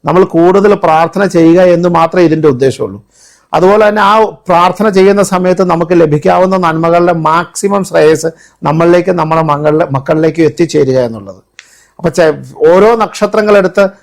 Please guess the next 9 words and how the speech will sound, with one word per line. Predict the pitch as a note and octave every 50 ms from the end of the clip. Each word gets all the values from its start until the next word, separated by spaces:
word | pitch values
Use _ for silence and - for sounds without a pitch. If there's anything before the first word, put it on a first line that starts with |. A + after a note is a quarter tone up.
| _ _ -
ആ | F3
നക്ഷത്രം | F3+ F#3 E3+ - - - F#3 - G3 F#3+
ഇനി | F#3 F#3
ഒരു | F3+ F3 F3+
വർഷത്തേക്ക് | F3+ F3+ E3 - F3 E3 D#3+ E3+ E3 F3
ഭയങ്കര | E3 D3 D3 D3 D#3 E3+ F3+ F3+
പ്രശ്നങ്ങളാണ് | F3 E3 D3 C3 - E3+ E3+ F3 E3+ D#3+ D#3 D#3+
എന്ന് | D#3+ D#3+ D#3 E3
പറഞ്ഞ് | D3+ D3+ C#3+ D3 D#3+ D#3+